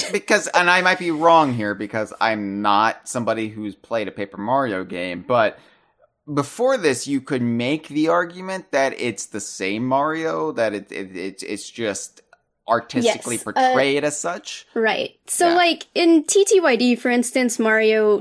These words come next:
Speaker 1: does some things like folding into a paper airplane or, like, a paper boat and stuff. So there's, like, this kind of weird middle ground there, but
Speaker 2: Mm-hmm.
Speaker 1: it's not really an important thing.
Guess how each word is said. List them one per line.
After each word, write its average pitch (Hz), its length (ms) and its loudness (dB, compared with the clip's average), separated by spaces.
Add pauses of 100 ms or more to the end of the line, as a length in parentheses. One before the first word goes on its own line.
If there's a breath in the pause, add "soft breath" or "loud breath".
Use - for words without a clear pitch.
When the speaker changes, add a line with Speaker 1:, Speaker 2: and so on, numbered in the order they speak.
Speaker 1:
does 208 260 2
some 208 200 0
things 208 280 2
like 202 160 0
folding 202 360 0
into 202 280 0
a 196 80 0
paper - 480 -6
airplane 247 640 2
or, 202 240 0
like, 196 160 -2
a 196 60 -4
paper - 260 -2
boat 226 260 2
and 220 120 0
stuff. 214 300 0
So 226 180 0
there's, 349 320 2
like, 320 160 2
this 269 160 2
kind 247 180 0
of 208 140 2
weird 208 380 4
middle 220 640 2 (300 soft breath)
ground 254 320 2
there, 254 280 2
but 226 280 0
Speaker 2:
Mm-hmm. 113 280 -6
Speaker 1:
it's 320 200 0
not 285 200 4
really 233 360 4
an 220 80 2
important 214 440 -2
thing. 233 380 -6